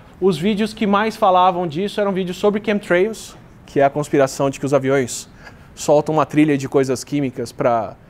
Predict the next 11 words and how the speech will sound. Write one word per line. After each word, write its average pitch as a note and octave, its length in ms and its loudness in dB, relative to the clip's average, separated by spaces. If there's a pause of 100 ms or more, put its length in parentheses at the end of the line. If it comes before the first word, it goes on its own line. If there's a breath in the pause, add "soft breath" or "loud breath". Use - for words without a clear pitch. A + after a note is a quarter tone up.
(180 soft breath)
doutrinar, D3 840 2
mudar C3+ 240 0
o C#3 60 2
sexo D#3 540 -6
ou C3 40 -6
qualquer C#3 240 -6
outra C#3 160 -6
coisa C3+ 220 -6
das B2+ 120 -16
pessoas. G3+ 680 -6 (520 loud breath)
É, D#3 760 2